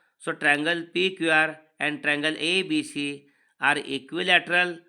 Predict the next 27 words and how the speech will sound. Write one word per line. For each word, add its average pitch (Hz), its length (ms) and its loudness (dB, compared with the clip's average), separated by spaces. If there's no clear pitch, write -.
means 202 480 -2
similar 170 380 -4
triangles. 151 560 -4
Sides 160 440 2
of 175 160 -4
similar 151 300 -4
triangles 143 640 -4
are 139 220 2
proportional, 156 640 -8
that 143 320 -4
means, 170 420 -8
so 147 120 -8
we 156 200 -4
get 156 560 0
Q 156 220 -4
R 170 480 4
upon 156 460 -2
P 151 260 0
R 170 400 2
is 139 140 -10
equal 147 280 -4
to 151 180 -6
B 139 220 -2
C 170 580 -4
upon 160 460 -2
A 147 160 -2
C. 151 460 -2